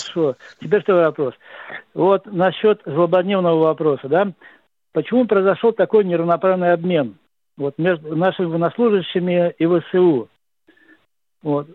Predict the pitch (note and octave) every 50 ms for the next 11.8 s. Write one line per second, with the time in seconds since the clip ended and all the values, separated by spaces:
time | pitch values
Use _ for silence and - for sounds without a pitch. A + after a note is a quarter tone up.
0 | _ _ _ _ F#3 E3 - G3+ F#3+ F3 D#3 D3 D#3 D3+ D3+ E3 E3 D3 E3+ G3
1 | G#3+ A3 G#3 G#3 G3+ - A3+ A#3 G3+ F#3 E3 - - - D3+ B2 - - - -
2 | - - - _ _ D#3+ D3 E3+ G#3 - B3 B3+ A#3 F3 - - D3+ D3+ - F#3+
3 | E3+ - - E3 F#3+ F#3 F3+ G3 F#3+ G3 F#3+ F3 G3 F#3+ F#3 F3+ F3 E3+ F3 -
4 | _ - F3 E3+ E3 E3 E3+ E3 D3 D3 G3+ G#3+ F3+ C#3+ - - E3 D#3 - -
5 | F#3+ F#3+ D#3+ B2 - D3 C3+ E3+ E3+ G3+ A3+ A3 - - G#3 G#3 G#3 F#3+ G#3 G#3+
6 | A3 F#3 - G#3+ G#3 F3+ - _ _ - - - - _ _ _ _ - E3 G#3
7 | A#3 A3+ - F#3+ F3 F3+ F3 F3+ F3 G#3 A3+ A#3 G#3 F3+ D#3+ D3+ C#3+ C#3 B2+ -
8 | - - - G#3 D#3+ D#3 D#3+ D#3 D#3 D3+ D3+ - _ - D#3 F3+ G3 F3+ - -
9 | - - - G3 - - D#3 D3+ _ - G#3+ A#3+ B3 A3+ G3+ C#3 D3+ F3+ F3 F3+
10 | F#3 F3+ - A#3+ B3+ B3+ A3 F3+ - - E3+ E3 - - F#3 G3+ G3+ F#3 C#3+ -
11 | D#3+ D#3+ F#3+ G3 - A3 G#3+ - - G#3+ A#3 A3+ - F#3 D3+ -